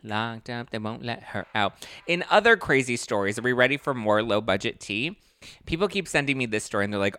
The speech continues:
"Oh my God." Even Jacques from the Unpopular Podcast, he sent it to me, and he's like, "What do you think about this? This sounds crazy. I actually think, you know, this may be a little incriminating for Erica."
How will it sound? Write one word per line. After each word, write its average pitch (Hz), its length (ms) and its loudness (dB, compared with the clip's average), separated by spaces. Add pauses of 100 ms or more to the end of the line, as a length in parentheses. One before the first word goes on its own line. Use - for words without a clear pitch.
"Oh 110 360 6
my 95 460 0 (100)
God." 87 220 4
Even 175 260 2
Jacques 117 400 2
from 113 120 -2
the 104 100 2
Unpopular 98 400 2
Podcast, - 480 -4
he 208 160 0
sent 113 260 -4
it 101 120 -6
to - 100 -10
me, 101 80 -6
and 101 80 -8
he's 110 160 -8
like, - 300 -8 (100)
"What 120 240 -2
do - 60 -10
you 285 80 2
think 185 320 0
about 78 260 -4
this? 233 180 0 (240)
This 262 220 2
sounds 110 460 -2
crazy. 226 500 2
I 143 120 6
actually 151 340 0
think, 165 240 -2 (260)
you 247 160 0
know, 147 80 4
this 170 240 0
may 185 280 2
be 160 260 -4
a 175 80 2
little 175 220 4
incriminating 202 520 0
for - 160 -8
Erica." 98 260 2